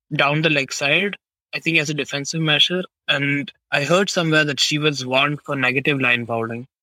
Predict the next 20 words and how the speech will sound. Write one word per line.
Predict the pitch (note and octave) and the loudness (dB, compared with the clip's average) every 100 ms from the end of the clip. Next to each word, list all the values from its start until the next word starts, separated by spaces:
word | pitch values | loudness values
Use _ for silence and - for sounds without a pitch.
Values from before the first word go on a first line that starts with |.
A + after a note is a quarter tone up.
| _ _ | _ _
So, | - D3+ C#3+ C#3 - _ | -6 -2 0 -2 -4 _
uh, | - C#3+ | -4 -4
firstly, | C3 E3 D#3+ - G3+ | 0 0 0 0 0
could | F3 E3+ | 0 2
you | F3+ | 2
explain | D#3 - - E3 F3 | 2 0 2 2 2
a | D#3 | -2
little | C3+ C3+ | -4 -8
bit | C3+ C#3+ | -4 -2
about | C3+ C3 C3 - _ _ _ - | -2 -4 -8 -10 _ _ _ -6
what | C#3+ C#3+ _ - - | -4 -4 _ -20 -10
this | C#3+ C#3+ | -6 -4
negative | C3 C3 D3 C#3+ | -4 -2 0 2
line | C#3 C#3 | 0 0
bowling | C3+ C3+ C#3 C#3 | -2 -4 -2 0
is? | D3+ E3 - | 0 0 -4
And | D3 C#3+ | -4 -4
secondly, | - C3+ D3+ D#3+ E3+ | -6 -4 0 2 4
do | D3+ | 2
you | D#3 | 0